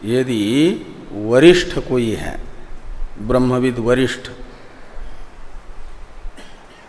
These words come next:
तो वो एषः, ये ब्रह्मविद वरिष्ठ है, जिसको अनात्म वस्तु का दर्शन ही नहीं हो रहा है,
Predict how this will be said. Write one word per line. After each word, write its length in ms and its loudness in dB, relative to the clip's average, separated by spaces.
तो 80 2
वो 840 8
एषः, 520 4
ये 160 4
ब्रह्मविद 560 2
वरिष्ठ 420 -2
है, 400 -10
जिसको 880 6
अनात्म 760 4
वस्तु 340 -4
का 200 2
दर्शन 440 0
ही 120 2
नहीं 220 2
हो 220 -4
रहा 360 -8
है, 160 -10